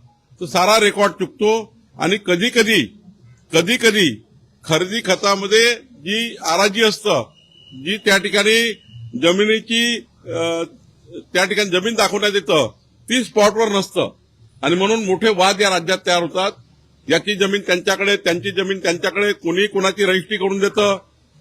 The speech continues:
आणि म्हणून या ठिकाणी राज्यामध्ये आधी मोजणी, मग रजिस्ट्री, मग त्या ठिकाणी आपला फेरफार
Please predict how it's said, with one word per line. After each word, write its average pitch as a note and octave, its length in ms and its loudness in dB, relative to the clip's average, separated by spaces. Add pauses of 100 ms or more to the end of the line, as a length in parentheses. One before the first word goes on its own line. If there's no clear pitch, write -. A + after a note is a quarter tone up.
(140)
आणि F3 180 2
म्हणून G3+ 400 4 (800)
या F3 280 4
ठिकाणी G3 460 0
राज्यामध्ये F#3+ 640 0
आधी F3 380 0
मोजणी, G#3+ 600 0 (100)
मग D3+ 320 -2
रजिस्ट्री, A3 680 0 (100)
मग E3+ 420 0
त्या F#3 120 0
ठिकाणी G3 460 0 (1160)
आपला F#3 300 0
फेरफार F#3+ 520 2